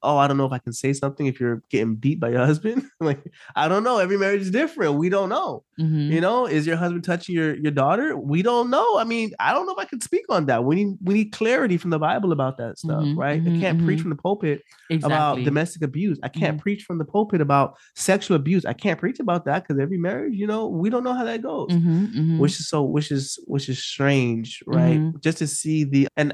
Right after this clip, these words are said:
Speaker 1: someone maybe need to teach me. Maybe I'm in a space of privilege, but just to talk a little bit more about the avoiding these hard conversations from the pulpit. Looking back at it now,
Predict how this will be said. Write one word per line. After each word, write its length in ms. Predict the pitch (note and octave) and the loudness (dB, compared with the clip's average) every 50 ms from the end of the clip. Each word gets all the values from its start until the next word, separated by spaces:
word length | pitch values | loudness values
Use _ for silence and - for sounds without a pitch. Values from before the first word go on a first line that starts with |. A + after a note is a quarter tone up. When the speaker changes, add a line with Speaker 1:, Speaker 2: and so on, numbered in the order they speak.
| - - | -4 -8
Speaker 1:
someone 260 | - - F3+ F3 F3 D#3 | -4 -2 0 2 4 4
maybe 180 | D#3 D#3+ D#3 D#3+ | 4 4 4 2
need 120 | D#3+ D#3 | 0 0
to 60 | D3+ | -4
teach 340 | C3 - - F3 F#3 E3 D3 | -6 -2 -2 -2 -2 -2 -4
me. 220 | C#3+ A2+ G#2+ G#2+ A2+ | -4 -4 -4 -4 -4
Maybe 260 | A#2 B2 C3 C#3+ D3+ C#3+ | -2 0 0 2 2 2
I'm 120 | C3+ C3+ | 2 2
in 80 | C3+ C3 | 2 0
a 80 | B2+ | -2
space 380 | C3 - - - C3+ C#3+ C#3 C#3 | -4 -6 -6 -2 -2 -2 0 -2
of 100 | A#2 - | -6 -4
privilege, 560 | - C#3+ D3 C#3 C3+ A#2 A2 A2 B2+ - - _ _ - - - _ _ _ - | -2 -2 0 0 0 -4 -4 -4 -8 -12 -20 _ _ -20 -20 -20 _ _ _ 0
but 120 | C#3+ D3 | 0 2
just 220 | C#3 G#3 G3+ G3+ - | 2 2 0 0 0
to 80 | F#3+ | -4
talk 360 | D3+ - - D3+ D3 D3+ - _ _ _ _ - | -4 -2 -2 -2 -2 -2 -6 _ _ _ _ -2
a 60 | C#3 | 0
little 160 | D3 D3+ D3+ | 2 2 2
bit 100 | D3+ C#3 | 2 2
more 180 | C3+ C#3 C#3+ C#3+ | 2 2 2 2
about 320 | C#3 C3+ C3 C3+ C3+ - - | 4 2 2 0 0 -4 -4
the 260 | C3 B2+ B2 A#2+ - | -2 -2 -2 -2 -2
avoiding 640 | A#2+ A#2 A2+ A#2 A#2 C3 D#3 D3+ C#3 A#2 A2 A2 C#3 - _ _ _ _ _ _ _ - C#3 | -4 -4 -4 -2 -2 -2 -2 -2 -2 -4 -6 -6 -10 -14 _ _ _ _ _ _ _ 0 2
these 120 | C#3 C#3 | 2 2
hard 240 | C3+ C3+ C3+ C3+ C3+ | 4 2 2 2 2
conversations 680 | - C#3+ C3+ C3 C3 B2+ - B2+ C3+ C#3 C#3 - C#3+ | 0 -2 -2 0 -2 -4 -2 -2 -4 -4 -4 -6 -8
from 200 | - - C3 C3+ | -4 -2 -2 0
the 60 | C#3 C#3 | 0 -2
pulpit. 500 | C#3 D3+ C#3+ E3+ E3+ - G#3 A#3 A#3 - _ _ _ _ _ _ _ _ _ _ _ _ _ _ _ _ _ _ - | 0 0 0 0 2 0 0 0 0 -4 _ _ _ _ _ _ _ _ _ _ _ _ _ _ _ _ _ _ 0
Looking 320 | C#3 C#3+ D#3 - - F3+ | 0 0 0 0 0 0
back 180 | D#3+ D3+ D#3 - | 2 2 2 0
at 80 | D3+ | 0
it 100 | B2+ A#2+ | 0 0
now, 540 | A#2+ A#2+ B2 B2+ C3 D3 E3 F#3+ G#3+ A3+ - | 2 2 2 4 4 4 4 2 0 -2 -6